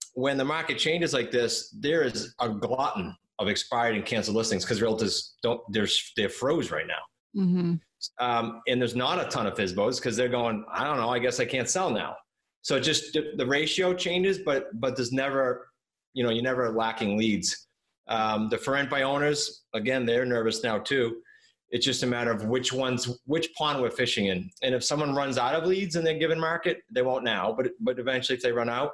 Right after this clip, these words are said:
Speaker 1: then we just mail very cheap, like, I'm talking a hundred pieces, not tens of thousands of dollars, to free and clear or absentee or both.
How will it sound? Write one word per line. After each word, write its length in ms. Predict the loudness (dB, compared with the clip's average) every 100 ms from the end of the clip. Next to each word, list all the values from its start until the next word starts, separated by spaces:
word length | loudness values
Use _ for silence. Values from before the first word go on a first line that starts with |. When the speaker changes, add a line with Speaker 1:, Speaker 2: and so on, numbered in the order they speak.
| -8 _ _ _
Speaker 1:
then 260 | -4 -2 0
we 100 | 0
just 240 | 0 0
mail 800 | 0 2 2 0 2 0 -2 -8 _ -4
very 240 | 0 0
cheap, 340 | 0 0 0
like, 160 | 0 0
I'm 80 | 0
talking 300 | -2 -2 -2
a 40 |
hundred 300 | -2 0 -2
pieces, 440 | 0 0 2 0 0
not 220 | -2 -2 -4 -6
tens 180 | -2 -2
of 60 | 0
thousands 320 | 0 0 -2
of 80 | -2
dollars, 380 | 0 2 0 -4 -10 _ _
to 120 | -4 -4
free 280 | 0 0 0
and 100 | 0
clear 480 | 0 2 2 -4 -2
or 160 | 2
absentee 600 | 2 2 0 -2 0 0
or 120 | 2 2
both. 260 | 2 0